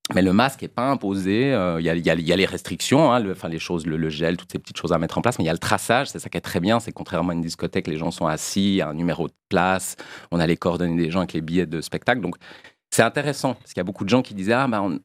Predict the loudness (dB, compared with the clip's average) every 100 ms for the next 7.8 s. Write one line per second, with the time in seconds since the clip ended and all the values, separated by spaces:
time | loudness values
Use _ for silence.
0 | -12 -20 -16 -10 -8 -4 0 2 4 2
1 | 0 -4 _ _ 2 2 2 0 2 2
2 | 0 -6 -8 -8 -10 -8 -4 -2 0 -2
3 | -2 -2 0 0 0 -2 -6 0 4 4
4 | 2 0 -2 -2 -2 -2 -2 0 -2 -2
5 | 0 0 0 2 2 0 -4 -2 -2 -2
6 | -2 -4 -4 -2 -2 -2 -2 -4 0 0
7 | 0 -4 -4 -2 0 2 2 0